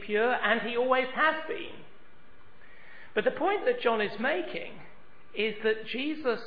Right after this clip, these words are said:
demonstrated his perfect purity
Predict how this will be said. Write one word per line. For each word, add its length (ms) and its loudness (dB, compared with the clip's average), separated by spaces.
demonstrated 960 2
his 240 -2
perfect 520 2
purity 720 -2